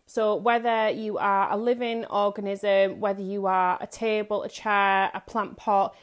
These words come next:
it doesn't matter, that everything holds a vibration. Um, it just depends on what kind of vibration. Um,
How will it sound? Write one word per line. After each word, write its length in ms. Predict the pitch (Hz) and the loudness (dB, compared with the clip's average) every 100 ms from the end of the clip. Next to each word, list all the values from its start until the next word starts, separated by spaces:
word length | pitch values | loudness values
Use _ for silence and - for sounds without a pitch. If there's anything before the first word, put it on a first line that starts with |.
| _ | _
it 80 | 214 | -8
doesn't 240 | 220 214 | -8 -8
matter, 340 | 160 196 - 220 | -8 -8 -8 -6
that 180 | 208 - | -4 -4
everything 380 | 202 233 240 | -4 -2 -4
holds 380 | 240 226 214 208 | -6 -4 -4 -6
a 20 | |
vibration. 1000 | 208 190 185 185 185 190 185 202 120 202 185 _ _ _ _ _ _ _ _ | -6 -4 -2 -2 -2 -2 -4 -8 -8 -10 -14 _ _ _ _ _ _ _ _
Um, 380 | 208 196 196 196 - - _ - | 0 0 0 -6 -16 -20 _ -4
it 160 | 226 | -4
just 220 | 180 185 - | -2 -10 -10
depends 520 | 214 202 190 190 185 | -10 -6 -6 -6 -10
on 400 | - 196 190 196 170 _ _ _ _ - | -4 -2 -2 -6 -14 _ _ _ _ -20
what 180 | - | -20
kind 280 | - 254 311 | -8 -4 -4
of 80 | 254 | -2
vibration. 800 | 202 180 - 78 - - - 202 _ _ _ _ _ - | -4 -4 -6 -8 -10 -12 -14 -14 _ _ _ _ _ 2
Um, 540 | 226 226 226 226 | 2 2 -2 -6